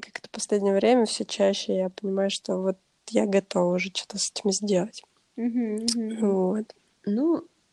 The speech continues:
Speaker 2: да, понимаю.
Speaker 1: Кстати, подкаст для тебя — это важное несрочное или важное срочное?
Speaker 2: Важное
Speaker 1: Какое?
Speaker 2: несрочное, слушай.
Speaker 1: Мгм.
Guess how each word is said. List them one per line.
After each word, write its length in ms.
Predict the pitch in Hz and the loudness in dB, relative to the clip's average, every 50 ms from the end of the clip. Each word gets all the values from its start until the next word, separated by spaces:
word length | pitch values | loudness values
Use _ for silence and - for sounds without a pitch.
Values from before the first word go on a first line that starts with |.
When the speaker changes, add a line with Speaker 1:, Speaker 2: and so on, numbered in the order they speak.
| _ _ | _ _
Speaker 2:
да, 520 | - 170 165 180 175 165 156 160 170 165 - _ _ _ _ _ _ | -12 -6 -4 -2 0 0 0 -2 -6 -10 -14 _ _ _ _ _ _
понимаю. 680 | - 170 185 196 190 190 185 175 147 139 139 156 - - _ | -6 -4 -2 -2 -2 -2 -2 -2 -4 -4 -8 -10 -12 -10 _
Speaker 1:
Кстати, 380 | - - - 262 262 - - 247 | -2 8 8 8 8 10 4 4
подкаст 580 | - - 254 - - - 214 196 196 185 185 | 6 4 2 2 4 4 4 4 4 2 -2
для 140 | - 208 202 | -2 -2 -2
тебя — 400 | - - - 202 196 202 190 190 | -2 -2 -4 0 4 6 6 6
это 400 | 190 190 - - 202 190 190 190 - - 262 - | 4 2 0 2 4 6 6 4 2 0 -4 2
важное 920 | - 214 208 214 214 208 208 208 208 208 202 202 202 202 202 202 196 196 | 6 6 6 6 6 4 2 2 4 4 4 4 4 4 4 4 4 2
несрочное 880 | 202 202 208 208 - - - 233 254 311 359 - - - - 233 220 208 | 2 2 2 2 0 2 4 6 8 8 8 6 2 0 2 2 2 4
или 100 | 208 208 | 4 4
важное 480 | 208 208 208 208 214 - - 220 220 220 | 4 6 6 4 4 2 -2 -4 -4 -4
срочное? 680 | - - 233 226 220 233 294 302 - - - 262 269 | -4 -2 0 2 4 4 4 2 0 -4 -6 -2 0
Speaker 2:
Важное 460 | 214 202 226 226 226 185 185 208 190 | 6 8 8 8 8 6 2 2 4
Speaker 1:
Какое? 60 | 185 190 | 4 2
Speaker 2:
несрочное, 680 | 190 - - - 196 196 185 185 185 - - 185 175 175 | 0 0 0 0 2 2 2 2 -2 -6 -4 -2 -2 -2
слушай. 600 | 170 - - 185 180 - - - 185 175 175 180 - _ _ _ _ _ _ _ - - _ | -4 -4 -4 -4 -2 -2 -2 -2 -2 -2 -2 -6 -12 _ _ _ _ _ _ _ -20 -4 _
Speaker 1:
Мгм. 580 | 320 247 226 220 208 - 208 202 196 202 196 | 2 4 4 2 0 -2 -2 -2 0 -2 -4